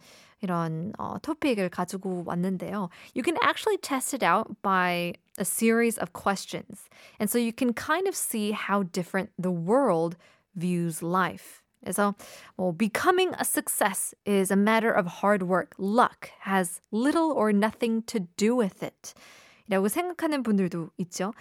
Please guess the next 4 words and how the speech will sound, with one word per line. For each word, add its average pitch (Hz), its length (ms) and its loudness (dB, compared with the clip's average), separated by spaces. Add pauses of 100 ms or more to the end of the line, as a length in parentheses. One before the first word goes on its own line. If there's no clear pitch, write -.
(140)
"성공한다는 349 1000 4
것은 240 540 2
곧 269 300 0
열심히 285 760 2